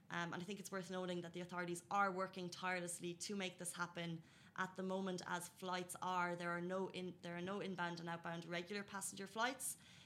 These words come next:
Airlines are slowly doing outbound flights to repatriate people home, uh, but at the moment there are currently, uh, no regular inbound flights. But, uh, the light, uh, the sh-, uh, the silver lining there is that this situation is being changed daily, and there are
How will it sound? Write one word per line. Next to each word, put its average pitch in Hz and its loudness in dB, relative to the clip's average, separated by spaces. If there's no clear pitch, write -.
Airlines 190 4
are 180 -2
slowly 202 2
doing 180 0
outbound 190 2
flights 175 -2
to 180 -4
repatriate 175 -6
people 175 -6
home, 185 0
uh, 175 2
but 175 -2
at 170 -6
the 180 -4
moment 180 0
there 170 -4
are 165 -10
currently, 175 -4
uh, 165 -4
no 175 0
regular 175 -2
inbound 165 -6
flights. - -8
But, 262 6
uh, 180 6
the 190 0
light, 208 6
uh, 180 2
the 185 -2
sh-, - 0
uh, 175 0
the 190 -4
silver 220 0
lining 185 4
there 170 6
is 175 -2
that 165 -6
this 185 -4
situation 175 -2
is 139 -6
being 170 -6
changed 170 -6
daily, 220 4
and 175 0
there 170 0
are 170 -6